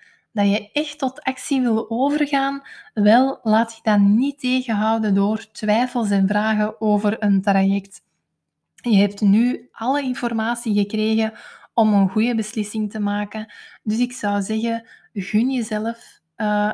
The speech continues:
deze investering. Investeer in jezelf. Doe jezelf, ehm, een mooi cadeau. En,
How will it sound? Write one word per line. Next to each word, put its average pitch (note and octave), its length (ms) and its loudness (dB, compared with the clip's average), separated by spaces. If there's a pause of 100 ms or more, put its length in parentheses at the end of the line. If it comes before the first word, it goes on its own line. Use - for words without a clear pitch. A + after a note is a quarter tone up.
deze G#3+ 380 0
investering. G#3 960 0
Investeer G#3+ 800 -2
in A#3+ 140 -2
jezelf. G#3+ 640 -2 (360)
Doe A#3 260 4
jezelf, G#3+ 640 2 (280)
ehm, G3+ 580 2
een G3+ 260 4
mooi B3 340 2
cadeau. G#3 580 -2 (540)
En, G#3 360 2